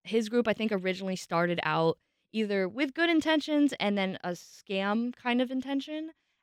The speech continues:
and then s-, just mostly scam and delusion of, of this false notion of what the Bible is and what God is and who Jesus is.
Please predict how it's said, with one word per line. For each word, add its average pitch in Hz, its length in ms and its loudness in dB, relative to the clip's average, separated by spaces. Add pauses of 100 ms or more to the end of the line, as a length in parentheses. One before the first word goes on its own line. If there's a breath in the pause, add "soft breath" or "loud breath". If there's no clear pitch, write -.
(120)
and 190 160 0
then 175 340 0 (320)
s-, - 140 -20 (120)
just 196 220 -8
mostly 190 460 0
scam 160 520 0
and 151 120 -8
delusion 147 760 -10
of, 131 420 -4 (100)
of 131 300 -8
this 151 200 -12
false - 500 -6
notion 151 400 -10
of 165 100 -18
what 139 140 -8 (100)
the 165 60 -10
Bible 143 440 -8
is 151 220 -8
and 156 120 -14
what 156 140 -10
God 151 260 -4
is 135 120 -12
and 156 120 -14
who 160 80 -14
Jesus 156 400 -18
is. - 400 -20